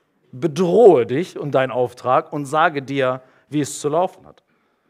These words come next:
Und das tut er sogar mit einem Anschein von Respekt. Ich finde es sehr interessant. Ähm, er fing an, ihn zu tadeln, indem er sagte, „Gott behüte dich, Herr.“ Herr.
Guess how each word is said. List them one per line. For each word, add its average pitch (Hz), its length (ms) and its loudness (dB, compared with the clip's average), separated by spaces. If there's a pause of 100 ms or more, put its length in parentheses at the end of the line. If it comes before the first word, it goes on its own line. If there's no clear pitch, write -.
(1400)
Und 143 100 -8
das 160 160 0
tut 214 140 -8
er 170 80 2
sogar 185 280 -2
mit 170 140 -4
einem 156 220 -4
Anschein 156 400 -4
von 165 160 -8
Respekt. 151 560 -6 (220)
Ich - 40 -20
finde 180 140 -10
es - 60 -10
sehr 143 100 -4
interessant. 143 500 -10 (440)
Ähm, 127 180 -6
er 135 80 -10
fing 156 180 -12
an, 165 120 -6
ihn 160 100 -8
zu 135 140 -14
tadeln, 151 400 -6
indem 131 360 -12
er 123 80 -10
sagte, 131 240 -10
„Gott 147 200 -10
behüte 156 280 -14
dich, 117 200 -18 (240)
Herr.“ 135 380 -8 (3500)
Herr. 147 500 -4